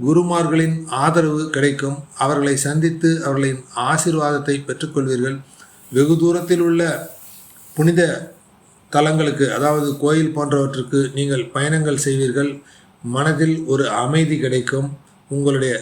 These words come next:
விருப்பங்கள் உங்களுடைய பயணங்களின் மூலம் நிறைவேறும். உங்கள் பிள்ளைகளுக்கு வெளிநாட்டில் வேலை கிடைப்பதற்கான வாய்ப்புகள் அதிகமாக இருக்கின்றன. அனுகூலமான செய்திகள் வெளிநாட்டிலிருந்து உங்களுக்கு வரப்போகிறது.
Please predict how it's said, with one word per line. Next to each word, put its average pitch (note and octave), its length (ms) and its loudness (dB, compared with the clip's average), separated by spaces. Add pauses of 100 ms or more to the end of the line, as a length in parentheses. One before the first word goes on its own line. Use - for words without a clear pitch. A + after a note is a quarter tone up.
விருப்பங்கள் D#3 640 2 (420)
உங்களுடைய C3+ 420 -2 (140)
பயணங்களின் D3+ 600 2
மூலம் C#3 320 2 (320)
நிறைவேறும். C#3+ 580 2 (580)
உங்கள் C#3 300 -2 (180)
பிள்ளைகளுக்கு E3 600 2 (220)
வெளிநாட்டில் D#3+ 640 2
வேலை D3+ 280 2
கிடைப்பதற்கான C#3+ 720 -2 (160)
வாய்ப்புகள் C3 640 -4
அதிகமாக C#3 560 -2
இருக்கின்றன. C#3 460 -2 (760)
அனுகூலமான D#3 720 2
செய்திகள் D3 480 0 (100)
வெளிநாட்டிலிருந்து C#3 840 0 (160)
உங்களுக்கு B2+ 440 -4
வரப்போகிறது. C#3 800 0